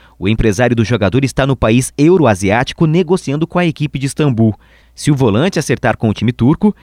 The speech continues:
irá atuar ao lado de outros três brasileiros: Douglas, lateral direito, ex-São Paulo e Barcelona, o Wellington, zagueiro, ex-Flamengo e Coritiba, e o volante Souza, ex-Grêmio e São Paulo.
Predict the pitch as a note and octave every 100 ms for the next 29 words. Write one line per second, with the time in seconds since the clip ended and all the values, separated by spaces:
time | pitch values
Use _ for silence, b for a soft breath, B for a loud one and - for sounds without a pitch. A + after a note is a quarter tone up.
0 | - G3+ F#3 G3 F#3 E3+ D#3+ F3 E3 E3
1 | E3+ D3+ E3+ E3+ - F3+ A3+ F#3+ G#3 F#3
2 | G3+ A#2+ A#2+ G#2+ G2 - b b - G2
3 | D#3+ G3+ B2 F2 A#2 A#2 A#2+ A#2 G#2+ A#2+
4 | - G#2 A#2+ B2+ - G#2 A2+ G#2 F#2+ F#2+
5 | - E2 E2+ C3 E3+ b b C3+ F#3 D#3
6 | G3 D#3 A2+ G2+ B2+ C#3+ A#2 D#3 C#3 F#2
7 | C#3 - A#2 G2 G2 G#2 F#3 G3+ - C3
8 | C3+ b b - E3+ G3+ E3 E3 G3+ -
9 | A2+ A2+ A#2+ b b - F#3 C#3 A2 A#2
10 | B2+ A2+ D3 - G#3+ - F#2+ F#2 F2+ E2+